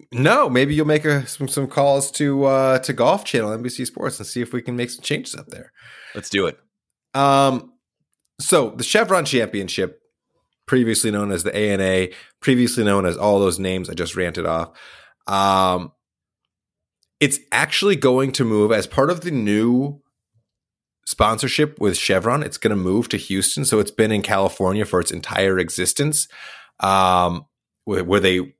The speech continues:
Speaker 1: where they jump in the po-, in Poppy's Pond after the, after the last hole. Um,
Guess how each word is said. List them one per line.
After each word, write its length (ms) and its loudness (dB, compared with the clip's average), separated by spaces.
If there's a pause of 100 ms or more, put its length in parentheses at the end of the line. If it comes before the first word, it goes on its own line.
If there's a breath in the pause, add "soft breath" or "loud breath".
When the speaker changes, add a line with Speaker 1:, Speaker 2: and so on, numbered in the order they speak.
(140)
Speaker 1:
where 160 -6
they 80 -12
jump 280 -2
in 100 -6
the 60 -20
po-, 240 -8
in 140 -2
Poppy's 420 -4
Pond 520 2
after 280 -2
the, 220 -10 (160)
after 260 -6
the 120 -12
last 280 -10
hole. 480 4 (500 loud breath)
Um, 800 2